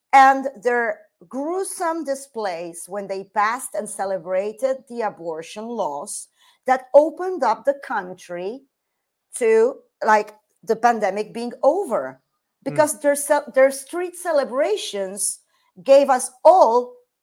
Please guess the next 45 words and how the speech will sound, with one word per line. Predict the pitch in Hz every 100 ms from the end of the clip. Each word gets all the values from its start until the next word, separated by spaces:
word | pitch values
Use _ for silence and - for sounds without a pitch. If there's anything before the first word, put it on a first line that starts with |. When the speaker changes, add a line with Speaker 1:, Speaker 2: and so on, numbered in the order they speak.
| _
Speaker 1:
the | 170 240
knowledge | 240 311 392 220 185 190 - -
that, | 254 247 -
of | 294 -
course, | - 453 277 277 - -
the | 233
virus | 262 247 247 285 233
was | 214 220 226
not | 262 214
dangerous. | 302 453 392 233 139 92 - - - _ _ _ _ _ _ _ -
Speaker 2:
Oh, | 180 175
so | 175
this | 160 190
Speaker 1:
Because | 175
Speaker 2:
is |
like | 165 160 165
your | 185 185
B | 170 165
L | 156 165
M, | 165 117 107
where | 139 135
all | 143
of | 143
a |
sudden | 139 160 302
there's | 554 415
Speaker 1:
Yes, | 135 - -
Speaker 2:
th-, | 156 320
and | 330 302
you're |
Speaker 1:
yes, | 339
Speaker 2:
supposed | - 170 180
to | 302
be | 190
Speaker 1:
yes. |
Speaker 2:
locked | 160 160
down. | 165 156 143
Everything | 151 165 160
is | 156
Speaker 1:
Yes, | 160
Speaker 2:
incredibly | 294 160 151 143
Speaker 1:
that |
Speaker 2:
dangerous. | 143 294 427 -
Speaker 1:
is | -
correct. | 403 302 233 -